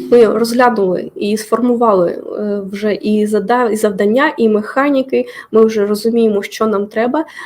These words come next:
а як же визначити необхідну кількість посилань? Е, все досить просто. Ми також детально розглядали, як проаналізувати конкурентів в нашому іншому відео, ви можете його переглянути. Е,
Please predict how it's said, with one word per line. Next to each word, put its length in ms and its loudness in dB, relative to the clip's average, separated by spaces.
а 200 0
як 300 0
же 260 2
визначити 520 -2
необхідну 500 0
кількість 460 -2
посилань? 440 -6
Е, 460 0
все 180 0
досить 340 -4
просто. 380 -2
Ми 360 6
також 600 -6
детально 440 -2
розглядали, 600 0
як 320 -2
проаналізувати 680 -2
конкурентів 680 -4
в 40 -2
нашому 520 -2
іншому 440 0
відео, 360 2
ви 120 -2
можете 340 -2
його 220 4
переглянути. 680 -4
Е, 80 -6